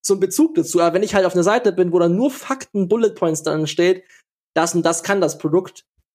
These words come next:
das sind halt nur Features. Also das ist aber nicht was, was, was ziehe ich daraus, weil ich find's immer ganz schön zu sagen, naja, ich kaufe mir den Wein ja nicht des Weins willen, sondern des Genuss, wenn ich ihn trinke. Oder ich kaufe mir ja nicht, äh, ein Apple-Produkt,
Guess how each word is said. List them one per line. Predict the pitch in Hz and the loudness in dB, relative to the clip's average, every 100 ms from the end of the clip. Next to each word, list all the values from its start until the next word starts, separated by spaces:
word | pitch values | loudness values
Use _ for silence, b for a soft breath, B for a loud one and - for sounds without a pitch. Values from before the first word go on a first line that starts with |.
| _ | _
das | 156 | -4
sind | 185 | 0
halt | 196 | 0
nur | 220 | 0
Features. | - 277 - 139 - - _ _ _ _ | 0 -2 0 -2 -2 -10 _ _ _ _
Also | 151 170 | -2 0
das | 165 | 0
ist | 175 | 0
aber | 180 185 | 0 0
nicht | 202 - | -2 -2
was, | 170 - | -4 -4
was, | 165 - - _ _ _ - | -6 -6 -12 _ _ _ -8
was | 233 - | -8 -2
ziehe | 262 262 | 0 2
ich | |
daraus, | 170 147 143 143 | 2 2 2 2
weil | 147 139 - | 0 0 -2
ich | - | -4
find's | 180 170 | -4 0
immer | 170 | -2
ganz | 165 160 | 0 -2
schön | - 175 165 | 0 0 0
zu | |
sagen, | 151 170 170 165 | 0 0 0 0
naja, | 175 170 B B - | 0 -2 B B -16
ich | - | -4
kaufe | 185 196 | -2 0
mir | |
den | 175 156 | -2 0
Wein | 160 202 | 2 2
ja | 180 | 2
nicht | 196 - _ _ _ _ _ _ _ _ _ _ - | 0 -4 _ _ _ _ _ _ _ _ _ _ -6
des | 147 | -2
Weins | 160 214 214 151 | 2 2 2 2
willen, | 165 | 2
sondern | 156 147 147 - | 2 0 -2 -8
des | - 156 | -10 -8
Genuss, | - 170 233 - - - | -2 2 2 0 -8 -4
wenn | 160 | -2
ich | 160 | 0
ihn | 147 | -2
trinke. | - 208 175 139 - _ _ _ _ | -2 -2 -2 -8 -10 _ _ _ _
Oder | 139 143 135 | 0 2 0
ich | - | -2
kaufe | 156 165 | -2 2
mir | 165 | 2
ja | 151 | 2
nicht, | 165 165 - _ _ _ - | 0 -2 -12 _ _ _ -2
äh, | 135 | -2
ein | 131 147 | -2 -2
Apple-Produkt, | 190 208 180 147 180 170 _ | 0 0 0 0 0 -2 _